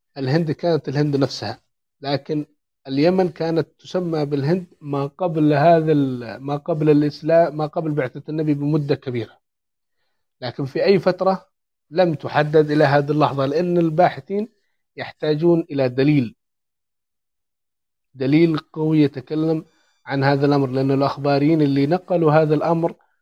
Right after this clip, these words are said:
نقلوه، ولكن و-، وذكرته عد-، أعتقد بعض القصائد، ولكن محتاجين إلى أدلة لكي يثبتوا هذا الشيء. وأعتقد أنك أخذت المعلومة من الأخ فكري آل هيل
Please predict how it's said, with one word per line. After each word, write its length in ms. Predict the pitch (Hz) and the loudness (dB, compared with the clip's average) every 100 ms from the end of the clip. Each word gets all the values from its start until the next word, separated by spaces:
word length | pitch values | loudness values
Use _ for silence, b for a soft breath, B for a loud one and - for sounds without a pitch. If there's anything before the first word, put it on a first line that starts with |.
| _ _ | _ _
نقلوه، 640 | 170 160 160 160 160 147 - _ _ - | -10 -4 -2 2 2 2 -2 _ _ -8
ولكن 640 | 135 160 156 - 160 156 _ _ | 2 4 4 0 -6 -8 _ _
و-، 300 | 135 139 139 | -2 0 2
وذكرته 580 | 147 170 180 160 165 147 | 2 2 2 0 0 -4
عد-، 280 | 127 143 147 | -4 -6 -6
أعتقد 440 | 143 135 160 180 156 | -6 -6 -4 -2 2
بعض 220 | 160 151 | 2 0
القصائد، 560 | 135 - - 131 113 131 _ _ _ _ _ - | -4 -10 -12 -10 -10 -14 _ _ _ _ _ -4
ولكن 560 | 135 160 151 170 170 - _ _ _ | 2 4 2 -4 -6 -10 _ _ _
محتاجين 680 | 135 - - 147 135 151 151 | -16 -14 -4 -2 0 2 0
إلى 300 | 143 139 131 | 0 0 0
أدلة 540 | 131 139 135 131 - _ _ _ - | 0 0 2 0 -2 _ _ _ -14
لكي 340 | 123 139 135 | -8 -2 0
يثبتوا 460 | 127 131 131 139 117 | -2 -4 -8 -4 -2
هذا 220 | 123 120 | -2 -4
الشيء. 320 | - 107 - _ _ _ _ _ _ _ _ _ - | -10 -14 -18 _ _ _ _ _ _ _ _ _ -6
وأعتقد 500 | 117 127 170 175 175 | -4 -2 0 2 4
أنك 280 | 170 156 | 2 2
أخذت 380 | 160 - 175 - | -2 0 0 -2
المعلومة 480 | 156 151 139 170 165 | -2 0 4 4 4
من 160 | 156 151 | 2 2
الأخ 360 | 143 160 - | -2 -8 -12
فكري 420 | - - 165 151 | -20 -8 -2 0
آل 80 | 135 | 0
هيل 160 | 117 | -2